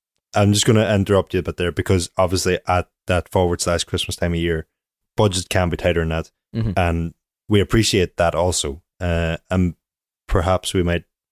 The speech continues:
Speaker 1: just make a little ask that we're not gonna just ask you to five star, blah, blah, blah, blah, blah. But take this episode, get the share link, and send it to five other people who you know do not know about us.
Speaker 2: Yes.
Speaker 1: And we'll accept that for this, for the, for the week that's in it.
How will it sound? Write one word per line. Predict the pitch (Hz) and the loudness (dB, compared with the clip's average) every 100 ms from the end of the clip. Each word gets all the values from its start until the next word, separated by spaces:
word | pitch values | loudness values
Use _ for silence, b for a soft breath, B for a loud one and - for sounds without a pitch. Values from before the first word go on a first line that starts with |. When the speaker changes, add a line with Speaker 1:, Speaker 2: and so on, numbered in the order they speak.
| - | -6
Speaker 1:
just | 87 - | -4 -2
make | 85 | -4
a | |
little | 82 82 80 | -4 -4 -2
ask | 80 - - | -2 -4 -6
that | 80 78 _ | -6 -6 _
we're | 107 | -2
not | 104 101 | -2 0
gonna | 95 | -2
just | 85 85 - | -4 -6 -6
ask | 82 80 - | -4 -4 -8
you | 82 | -10
to | - 82 - _ | -6 -6 -8 _
five | 82 80 | -2 -2
star, | - 78 78 | -2 -4 -4
blah, | 82 | -4
blah, | 76 | -4
blah, | 76 | -8
blah, | 71 76 | -10 -12
blah. | - _ _ _ _ _ _ | -12 _ _ _ _ _ _
But | 107 95 | -2 0
take | 123 135 | 0 0
this | - 101 - | 2 2 2
episode, | 90 80 85 80 _ _ _ _ | 0 0 -4 -4 _ _ _ _
get | 120 117 | -2 0
the | 107 | -2
share | - 90 | 0 2
link, | 80 78 - _ _ _ _ - | 0 -4 -8 _ _ _ _ -2
and | 85 | 0
send | - 85 | 0 0
it | 85 | -2
to | - | -6
five | - 101 92 | -2 0 2
other | 87 85 | 0 -2
people | 87 90 | -4 -2
who | 87 | 2
you | 98 104 | 4 4
know | 101 101 90 82 | 4 4 4 0
do | 82 85 | -2 -2
not | 82 | -2
know | 85 | -2
about | 80 73 | -4 -4
us. | 76 - - _ _ | -6 -10 -10 _ _
Speaker 2:
Yes. | - 90 87 | 0 2 2
Speaker 1:
And | 80 76 - _ _ _ _ _ | 0 -4 -10 _ _ _ _ _
we'll | 107 107 98 | 2 4 4
accept | - 101 - | 4 2 2
that | 85 80 | -2 -2
for | - | -4
this, | 80 80 - - | -4 -4 -6 -8
for | - 95 | -2 -2
the, | 76 82 | -2 -6
for | - 98 | 0 2
the | |
week | 92 104 | 2 2
that's | - 101 | 0 0
in | 101 | 2
it. | 82 - | 0 -4